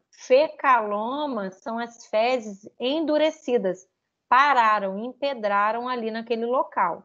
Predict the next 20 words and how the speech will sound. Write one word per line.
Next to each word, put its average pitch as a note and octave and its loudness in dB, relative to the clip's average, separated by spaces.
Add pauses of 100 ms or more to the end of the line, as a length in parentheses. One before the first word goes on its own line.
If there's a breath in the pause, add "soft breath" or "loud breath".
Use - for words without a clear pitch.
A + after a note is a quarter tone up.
tá? G#3+ 0
Pra A#3+ -4
tirar, A3+ -2
gente, F3+ -12 (500)
né? G#3 0
Vocês G3 -2
ainda F#3+ 0
vão G#3 0
passar A3+ 2
por F#3+ -2
experiência, F#3 0
quem G3 -2
for G3 0
pra F#3+ 2
prática F3+ -2
mesmo, G3 2
trabalhar F3+ -2
em F#3 -4
um F#3 -2
hospital, G#3 0